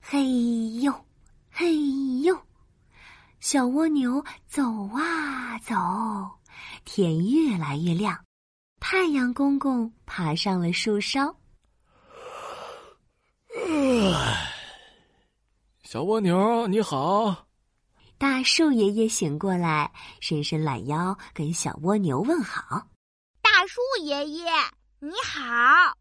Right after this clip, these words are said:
Speaker 1: 呼啦呼啦，大树爷爷晃动着身体，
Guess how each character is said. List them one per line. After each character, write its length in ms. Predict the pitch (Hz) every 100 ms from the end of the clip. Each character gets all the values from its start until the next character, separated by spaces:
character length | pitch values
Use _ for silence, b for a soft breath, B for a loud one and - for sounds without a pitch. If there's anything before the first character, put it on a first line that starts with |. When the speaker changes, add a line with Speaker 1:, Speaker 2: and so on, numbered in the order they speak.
| _ _ _ _ _
Speaker 1:
呼 220 | - 247
啦 720 | 233 - - - - - 190
呼 200 | 202 -
啦， 920 | 294 269 254 240 226 208 196 180 185 - _ B B B B B
大 260 | - 269 254
树 240 | - 262
爷 160 | 220 214
爷 160 | 233 262
晃 360 | - 285 247
动 180 | 262 240
着 100 | 233
身 280 | - 320 330
体， 360 | - 185 165